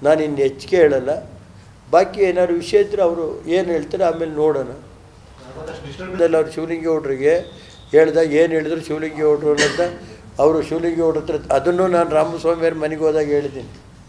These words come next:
ನಾನು ಇಷ್ಟೇ ಹೇಳೋದು, ಅವರಿಗೆ ಭಗವಂತ ಒಳ್ಳೇದು ಮಾಡಲಿ, ಮುಂದೆ ರಾಜಕೀಯ ಶ್ರೇಯಸ್ ಕೊಡಲಿ. ಈ ಪ್ರಾದೇಶಿಕ ಪಕ್ಷದಿಂದ ಅವರಿಗೆ ಅಷ್ಟು ಅವರಿಗೆ ಇದಿಲ್ಲ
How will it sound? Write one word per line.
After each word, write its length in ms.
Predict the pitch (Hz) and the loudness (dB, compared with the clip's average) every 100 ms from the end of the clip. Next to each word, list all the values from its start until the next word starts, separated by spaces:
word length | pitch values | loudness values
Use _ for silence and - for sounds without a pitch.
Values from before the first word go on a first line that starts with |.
| - - - - - - - - | -20 -20 -20 -20 -20 -20 -18 4
ನಾನು 200 | 151 175 | 6 6
ಇಷ್ಟೇ 280 | 156 - - | 2 2 6
ಹೇಳೋದು, 600 | 175 165 143 - - - - - - - | 6 6 4 -2 -8 -20 -20 -20 -12 4
ಅವರಿಗೆ 300 | 156 185 196 | 6 8 6
ಭಗವಂತ 500 | 151 156 160 185 185 | 6 4 4 2 4
ಒಳ್ಳೇದು 480 | 175 156 165 165 151 | 6 6 6 4 4
ಮಾಡಲಿ, 580 | 151 139 156 151 139 - - - - - - - - - 151 | 0 2 2 2 0 -10 -20 -20 -20 -20 -20 -20 -20 -8 -4
ಮುಂದೆ 260 | 175 190 | 2 6
ರಾಜಕೀಯ 560 | 165 160 160 175 170 170 | 8 6 4 0 2 2
ಶ್ರೇಯಸ್ 360 | - 160 160 | 2 2 2
ಕೊಡಲಿ. 420 | - 156 143 151 156 - 90 - - - - - - - - | 0 -2 0 2 2 0 -6 -10 -18 -20 -20 -20 -20 -16 -2
ಈ 120 | 185 | -2
ಪ್ರಾದೇಶಿಕ 640 | 185 160 160 175 - - | 4 6 6 4 -2 0
ಪಕ್ಷದಿಂದ 560 | 180 - 156 - 160 160 | 0 0 -4 -4 -4 0
ಅವರಿಗೆ 380 | 156 147 143 175 180 - - - - - - - - - - - - - - - | 2 2 2 0 0 -6 -20 -20 -20 -20 -20 -20 -20 -20 -20 -20 -20 -20 -10 0
ಅಷ್ಟು 360 | 143 147 185 170 | 0 2 6 8
ಅವರಿಗೆ 340 | 156 151 151 | 6 4 2
ಇದಿಲ್ಲ 480 | 135 143 143 156 | 2 0 2 4